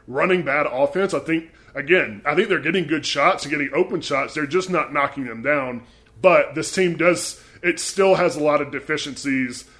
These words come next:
that they're gonna have to find a way to alleviate for that to, for that to matter too. I mean, when you talk about rebounding and, and turnovers, I mean, they continue to, you know, average double-digit turnovers. I think they were out-rebounded by twenty-six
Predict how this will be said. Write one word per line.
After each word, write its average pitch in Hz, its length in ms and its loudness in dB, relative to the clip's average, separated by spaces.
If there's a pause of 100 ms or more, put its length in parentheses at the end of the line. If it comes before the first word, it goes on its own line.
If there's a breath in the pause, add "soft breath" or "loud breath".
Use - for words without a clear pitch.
(260 soft breath)
that 143 140 -4
they're 170 140 2
gonna 160 260 0
have 147 280 2
to 143 260 0
find 160 380 0
a 147 80 2
way 139 500 0 (300 soft breath)
to 156 160 -4
alleviate 139 800 -2
for 147 100 -8
that 143 260 0
to, 127 500 -8
for 180 120 -4
that 175 180 4
to 175 60 -8
matter 147 320 2
too. 127 240 -6
I 120 40 -6
mean, 127 120 -8
when 143 100 -6
you 160 60 -8
talk 165 180 2
about 147 180 0
rebounding 143 540 0
and, 131 120 -6
and 123 180 -6
turnovers, 123 560 -4
I 143 40 -14
mean, 127 200 -8
they 131 140 -2
continue 151 500 -4
to, 143 240 -2 (600 loud breath)
you 170 120 2
know, 147 80 2
average 147 400 2
double-digit 147 440 -2
turnovers. 156 540 0
I 143 40 -4
think 170 180 -4
they 165 100 6
were 180 240 6
out-rebounded 156 840 2
by 127 100 0
twenty-six - 1080 -2